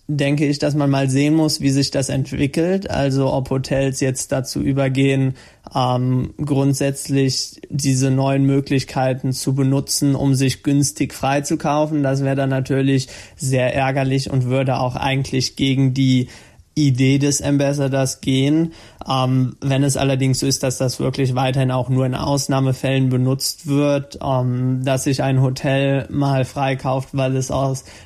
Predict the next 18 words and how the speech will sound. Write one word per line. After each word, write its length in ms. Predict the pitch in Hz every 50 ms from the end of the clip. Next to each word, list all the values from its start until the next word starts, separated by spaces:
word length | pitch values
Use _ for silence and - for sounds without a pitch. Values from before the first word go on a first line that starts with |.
| -
welchen 320 | - 139 139 135 135 151 139
Gründen 280 | 135 135 139 139 139
auch 140 | 131 131 131
immer 220 | 147 139 143 139 135
das 220 | 135 131 - -
Benefit 420 | 135 139 135 135 127 - 135 135
nicht 220 | 139 131 123 - -
gewähren 460 | 135 127 123 131 131 143 151 143 135
kann, 320 | 131 143 131 131 135 143 139 - - - - -
dann 220 | - 147 139 139 143
ist 160 | 135 143 143
es 160 | 143 139 135
natürlich 480 | 143 131 127 - 143 135 135 135 131 -
schön, 180 | - 139 139
dass 160 | 135 135 123 127
sowas 400 | 135 139 131 131 131 127 - -
jetzt, 460 | 135 131 131 127 127 - - - -
ähm, 520 | 135 131 127 123 123 123 127 131 127 -